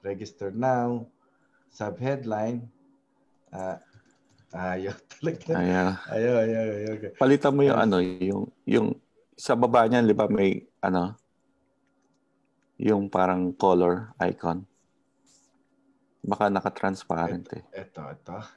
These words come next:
Speaker 2: Hindi, hindi yung shadow. Doon sa
Speaker 1: Hindi.
Speaker 2: subheadline
Speaker 1: Ah,
Speaker 2: mismo.
Speaker 1: sa side shadow pala to, no? Okay.
Speaker 2: Balik ka doon sa
Speaker 1: Subhead-,
Speaker 2: subheadline.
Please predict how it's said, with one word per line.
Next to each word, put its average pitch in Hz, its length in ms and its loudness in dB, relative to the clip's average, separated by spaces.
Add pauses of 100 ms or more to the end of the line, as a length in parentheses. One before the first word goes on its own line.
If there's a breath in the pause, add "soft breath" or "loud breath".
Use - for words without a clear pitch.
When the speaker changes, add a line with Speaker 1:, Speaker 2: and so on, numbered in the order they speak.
(640)
Speaker 2:
Hindi, 139 160 6
hindi 120 260 4
yung 120 140 0
shadow. 87 480 -2
Doon 98 160 -2
sa 120 140 -6
Speaker 1:
Hindi. - 100 -2
Speaker 2:
subheadline 87 540 0
Speaker 1:
Ah, 85 40 -6
Speaker 2:
mismo. 80 160 -12
Speaker 1:
sa - 220 -10
side 82 180 -10
shadow 87 420 -12
pala 82 280 -14
to, 104 180 -18
no? 82 160 -14 (400)
Okay. 85 300 -16 (720)
Speaker 2:
Balik 113 240 2
ka 107 80 4
doon 110 80 -4
sa - 160 -8
Speaker 1:
Subhead-, 92 140 -6 (180)
Speaker 2:
subheadline. 82 240 -10